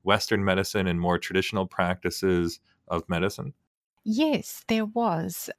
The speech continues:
Speaker 2: And certainly one of the unexplored areas, I think, in all of this is, is to look at women in medical families. And I think that they were probably doing all kinds of work behind the scenes,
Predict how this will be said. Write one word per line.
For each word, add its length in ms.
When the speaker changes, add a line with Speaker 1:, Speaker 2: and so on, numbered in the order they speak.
Speaker 2:
And 300
certainly 640
one 200
of 100
the 140
unexplored 760
areas, 560
I 160
think, 480
in 180
all 220
of 140
this 400
is, 480
is 260
to 160
look 280
at 380
women 380
in 340
medical 560
families. 840
And 160
I 80
think 300
that 220
they 360
were 140
probably 500
doing 240
all 160
kinds 320
of 140
work 260
behind 340
the 60
scenes, 460